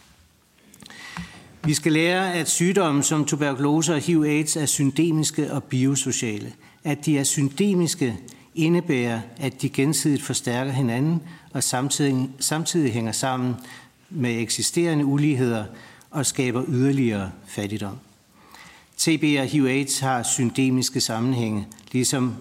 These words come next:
øh, eksempelvis T B og diabetes, T B og depression. Og effekten af covid nitten på tuberkulose og hiv aids, der blev nævnt i indledningen, er ligeledes syndemisk. At sygdommen er biosociale, betyder, at de er forårsaget af livsformer,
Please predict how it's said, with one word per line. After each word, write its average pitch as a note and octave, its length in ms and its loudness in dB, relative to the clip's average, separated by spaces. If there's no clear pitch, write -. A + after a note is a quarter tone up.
øh, A#2+ 180 -4
eksempelvis A#2 720 0
T - 80 -6
B C3 40 -2
og A#2+ 160 -6
diabetes, A#2+ 680 -2
T - 140 -4
B - 40 -2
og A2+ 180 -6
depression. C3+ 580 -2
Og C#3 140 0
effekten D#3+ 400 0
af C#3+ 80 0
covid C3 320 2
nitten D3+ 460 2
på B2+ 280 0
tuberkulose B2+ 640 0
og C3+ 60 0
hiv A#2 200 2
aids, B2+ 340 0
der - 100 -4
blev A#2 200 0
nævnt B2 260 0
i A#2+ 120 0
indledningen, C3 640 2
er D3 140 -2
ligeledes A#2+ 680 0
syndemisk. G#2+ 760 -4
At D#3 180 0
sygdommen F3+ 440 4
er C#3+ 180 2
biosociale, F3+ 680 2
betyder, D#3 460 2
at D3 120 -4
de C#3+ 100 2
er A#2+ 40 2
forårsaget C#3 440 0
af C#3+ 120 2
livsformer, A#2+ 600 0